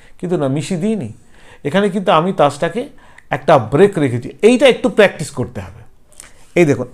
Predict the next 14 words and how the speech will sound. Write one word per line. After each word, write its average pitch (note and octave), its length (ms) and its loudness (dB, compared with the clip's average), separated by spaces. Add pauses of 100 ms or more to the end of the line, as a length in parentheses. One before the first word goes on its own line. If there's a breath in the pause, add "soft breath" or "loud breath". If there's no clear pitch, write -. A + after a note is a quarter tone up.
এখানটা E3 260 2 (100)
ব্রেক C3 160 0 (100)
রেখেছি, G#2+ 280 -12 (400)
কীভাবে A3+ 320 6
ব্রেক G3+ 220 6
রাখলাম G#3+ 240 0 (920)
আরেকবার E3+ 320 4
ব্যাপারটা D#3+ 280 2 (100)
দেখাই। D#3 240 -2 (260)
এই G3 80 0
যে A3 140 2
তাসটা G#3 280 0 (960)
দর্শক E3+ 340 2 (120)
পছন্দ G3+ 260 0